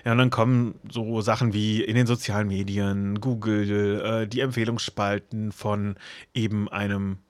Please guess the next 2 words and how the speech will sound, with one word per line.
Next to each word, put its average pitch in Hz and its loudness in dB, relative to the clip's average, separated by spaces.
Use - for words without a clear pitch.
Podcast-Service - -4
oder, 101 2